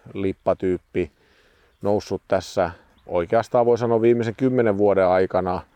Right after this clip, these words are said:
kukoistuksensa. Se oli sellainen, joita oli jo sanotaan yhdeksänkymmentäluvulla, ainakin kaksituhattaluvun alussa tuli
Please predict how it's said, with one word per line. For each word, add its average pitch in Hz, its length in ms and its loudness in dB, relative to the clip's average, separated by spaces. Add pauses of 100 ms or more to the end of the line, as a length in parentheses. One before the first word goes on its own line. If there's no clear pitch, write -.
(240)
kukoistuksensa. 101 1160 0 (220)
Se 95 200 0
oli 123 240 4
sellainen, 110 440 2
joita 104 280 4
oli 113 440 4
jo 95 240 2 (380)
sanotaan 98 520 -2
yhdeksänkymmentäluvulla, 98 1800 0 (1160)
ainakin 92 480 -2
kaksituhattaluvun 92 800 -2
alussa 95 420 0
tuli 87 300 0